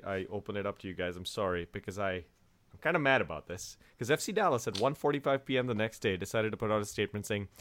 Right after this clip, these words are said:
and I quote, "F C Dallas supports our players and fans in their right to express themselves in a peaceful manner." And that's when I stopped reading the statement, 'cause I was like, "Are you guys fucking kidding me? <laughs> After all of this shit, four years of this shit, you guys are gonna do a both sides situation?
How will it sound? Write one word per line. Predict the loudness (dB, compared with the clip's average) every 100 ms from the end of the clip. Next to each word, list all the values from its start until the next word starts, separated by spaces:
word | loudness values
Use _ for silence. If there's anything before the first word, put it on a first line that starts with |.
| -20 _ _ -20 -20 -18 -2
and | 0
I |
quote, | 4 2 0 _ _ _ -20 -20 _ 0
"F | 2
C | 6
Dallas | 8 8 8
supports | 2 4 6 6 6
our | 2
players | 4 6 8 6
and | 4 2 2
fans | 2 4 4 4 2
in | -2 4
their | 6
right | 6 6 4 4
to |
express | 2 2 4 4 4
themselves | 0 4 4 4
in | 0
a | -2
peaceful | -2 -2 2 2
manner." | 4 2 0
And | 2
that's | 0 0
when | -2
I | -2
stopped | 2 2
reading | 2 0 -2
the |
statement, | -2 -2 0 0 0
'cause | 2
I | 4
was | 4
like, | 2 0
"Are |
you | -4 -2
guys | -4 -4 -6 6
fucking | 6 8 2
kidding | 6 8 8 6
me? | 8
<laughs> | 8
After | 12 12 12 12
all | 12
of | 12
this | 10 10
shit, | 12 12 10 4 -4 -4 -2 0 8
four | 12 12
years | 12 12 12 10
of |
this | 10 10
shit, | 10 8 8
you | 6 12
guys | 12 12
are |
gonna | 10 10
do | 10 12 12
a |
both | 12 12 12 12
sides | 10 12 12 8
situation? | 2 4 6 8 8 6 4 4